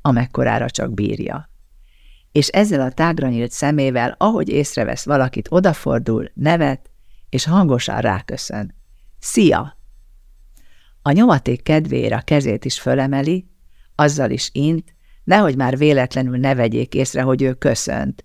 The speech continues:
„Szia!” Hui nyolc éves kínai kisfiú, ide jár a másik utca végére az iskolába. Fekete tüskehaja van, sötétkék hátitáskája,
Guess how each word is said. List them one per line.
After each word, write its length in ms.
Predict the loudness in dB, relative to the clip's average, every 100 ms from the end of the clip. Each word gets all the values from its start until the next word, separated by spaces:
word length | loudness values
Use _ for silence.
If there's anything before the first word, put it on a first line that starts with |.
| _
„Szia!” 580 | 0 2 2 -2 -8 -20 -20 -20 -20 -20 _ _ -20 -20 -20 -20 -20 -20 -20 -16
Hui 500 | 2 6 6 4 0
nyolc 380 | 2 4 4 0
éves 340 | -2 -2 -4 0
kínai 420 | 0 2 0 -4
kisfiú, 720 | -4 -4 -4 -2 -2 -2 -6 -14 _ -20 -10 2
ide 260 | 4 4
jár 240 | 2 2 0
a 60 |
másik 400 | 0 -2 -2 -6
utca 260 | -8 -4 -2
végére 480 | 0 0 0 0 -2
az 140 | -2
iskolába. 840 | -6 -6 -4 -4 -4 -6 -8 -10 -18 -20 -20 -20 -6
Fekete 480 | 0 2 0 -2 -6
tüskehaja 680 | -6 -4 -4 -2 -2 -2
van, 380 | -2 -2 -4 -8 -16 -20 -20 -16
sötétkék 680 | -2 0 2 0 -2 -8 -4
hátitáskája, 1080 | -4 -4 -4 -2 -4 -6 -4 -4 -4 -6